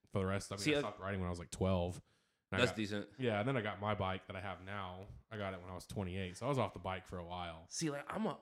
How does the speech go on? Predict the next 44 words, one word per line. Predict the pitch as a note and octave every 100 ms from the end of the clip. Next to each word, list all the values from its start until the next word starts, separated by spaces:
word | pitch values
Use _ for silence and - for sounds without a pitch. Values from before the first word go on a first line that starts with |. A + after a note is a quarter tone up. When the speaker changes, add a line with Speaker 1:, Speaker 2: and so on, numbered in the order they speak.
| -
Speaker 2:
audio | F#3 D3+ C3+ G#2 G2
nerd, | F2 F2+ F2 F2+
bro. | G2+ G#2
Like, | G2+ G2 F2+
Speaker 1:
Yeah. | F2 F2 - - - A#2+
Speaker 2:
I, | G#2 A#2
I |
be, | C#3 E3
bro, | B2 C3+ B2+
like, | A2 A2 G#2 - - - _ _ _ _ _ -
my | A#2+ C#3+ F3+ F3
kind | B2+ F3+ F#3
of |
fun | F#3 F#3+ G3+
is, | D#3 A#2+
like, | A#2 A2
staying | - - B2 C3 B2+
inside | A2 A#2+ A#2
and, | G#2+
like, | G2
making, | G2+ A2 A2+ G#2+
like, | G2+
a | F#2
crazy | - A2+ G#2 G2+
ass | G2 F#2+
song, | - G2+ G2 F2+
Speaker 1:
<laughs> | -
Speaker 2:
like, | A2 G#2 G2 -
Speaker 1:
I | B2+ A#2
get, | B2
Speaker 2:
or, | C3+
Speaker 1:
I |
Speaker 2:
like, | D3+ D#3 D3+
Speaker 1:
get, | -
Speaker 2:
or, | D3
like, | D3 C#3+
Speaker 1:
I | B2+
get | C#3+ D#3
Speaker 2:
editing | A#2 C3+
Speaker 1:
cabin | B2+
Speaker 2:
it. |
Speaker 1:
fever. | G#2+ G#2+ G2+ A#2+ - G3+ - F#3 E3
<laughs> |
Speaker 2:
Yeah. | - A#2+ A2+ A2 B2+